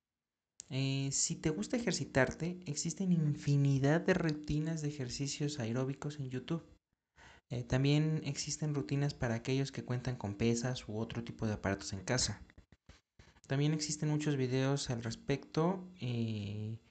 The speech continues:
y son rutinas de un día, de una semana, de un mes,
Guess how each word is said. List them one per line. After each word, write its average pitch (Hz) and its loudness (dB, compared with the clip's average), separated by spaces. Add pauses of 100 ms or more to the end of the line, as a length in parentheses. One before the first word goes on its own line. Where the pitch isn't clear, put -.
(420)
y 113 4
son 131 -2
rutinas 135 0
de 123 -6
un 123 -2
día, 156 2
de 143 4
una 143 0
semana, 135 2
de 127 -2
un 127 -2
mes, 143 0